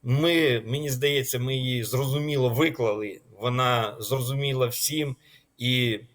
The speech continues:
ну, знаєте, як от багато від хлопців чую: «За що воюємо? Ми за що проливаємо кров? Щоб з одної сторони ми захищаємо свою землю, з другої сторони, віддаючи грошовим гаманцям можливість просто її скупити,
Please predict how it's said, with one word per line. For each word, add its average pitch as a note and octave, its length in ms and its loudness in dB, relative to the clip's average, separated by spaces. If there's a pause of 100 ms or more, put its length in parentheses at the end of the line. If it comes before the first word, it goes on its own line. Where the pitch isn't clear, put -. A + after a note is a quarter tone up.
(280)
ну, B2 240 -2
знаєте, D#3 460 2
як G#2+ 160 -4
от A2 60 -4 (120)
багато C3 360 4
від A2+ 260 -10
хлопців E3 500 2
чую: G#2+ 320 -10 (140)
«За D#3 140 -4
що F3 240 2
воюємо? B2 320 -6 (760)
Ми D3 100 -2
за E3+ 140 2
що - 220 4
проливаємо C3 600 2
кров? - 300 -10
Щоб C3 200 -6
з B2+ 80 -4
одної F#3 340 0
сторони D#3 380 0
ми D#3 140 -2
захищаємо D#3 600 0
свою D3 320 -4
землю, G3 500 0 (680)
з - 120 0
другої F#3 440 6
сторони, E3+ 520 0
віддаючи D#3 1000 -2 (280)
грошовим D3+ 680 0 (400)
гаманцям E3+ 840 0 (320)
можливість D#3 720 0
просто D#3+ 380 0
її C3+ 140 -4
скупити, C3+ 500 -8